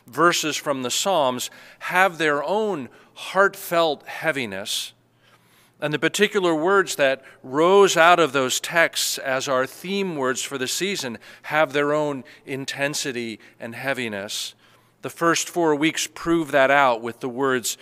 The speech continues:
shame, suffering, warned, distress. Do we really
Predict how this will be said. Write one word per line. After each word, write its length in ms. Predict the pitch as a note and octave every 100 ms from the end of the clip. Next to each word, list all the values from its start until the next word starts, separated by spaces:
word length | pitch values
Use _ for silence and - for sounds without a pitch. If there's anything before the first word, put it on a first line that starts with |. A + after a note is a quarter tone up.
| -
shame, 640 | - - F3 D3+ C3+ G#2+ G#2 _
suffering, 920 | - - - D#3 - B2 A2 G2 G2+ - _ _ -
warned, 680 | C3 C#3 C3 A#2+ G#2+ G2+ - _ _
distress. 800 | B2 - - C#3 G2+ F#2 - - _ _ _ _ _ _ _ _ _ _ _ _ _ _ _
Do 160 | D#3 E3+
we 220 | F#3+ G#3
really 540 | E3 F#3+ F#3+ F3+ D#3